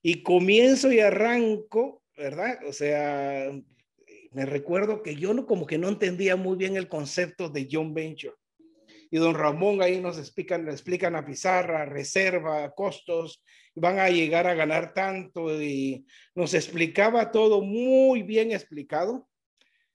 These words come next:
Y yo le digo, "Señor Ramón, ¿para cuántos, eh, en sí, cuántos de comisión?" Me digo, "Va a comenzar a ganar entre un quince y un cuarenta por ciento de comisión,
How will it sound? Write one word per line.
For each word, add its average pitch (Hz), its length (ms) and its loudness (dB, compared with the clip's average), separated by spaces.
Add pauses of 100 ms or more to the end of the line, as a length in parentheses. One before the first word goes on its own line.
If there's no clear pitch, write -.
(220)
Y 160 140 -4
yo 170 100 4
le 185 120 0
digo, 175 520 -2
"Señor 175 320 -4
Ramón, 185 320 -4
¿para 175 420 -2
cuántos, 180 640 -4
eh, 143 560 -2
en 139 120 -4
sí, 180 200 -2
cuántos 180 380 -2
de 160 100 -4
comisión?" 135 640 -4 (380)
Me 139 140 -2
digo, 143 200 0
"Va 156 80 -2
a 151 40 -6
comenzar 165 380 -2
a 165 80 0
ganar 151 320 -4
entre 160 260 -6
un 180 100 -6
quince 185 260 -6
y 185 40 -2
un 175 60 -12
cuarenta 151 420 -2
por 135 180 -6
ciento 147 300 -6
de 143 120 -4
comisión, 214 680 2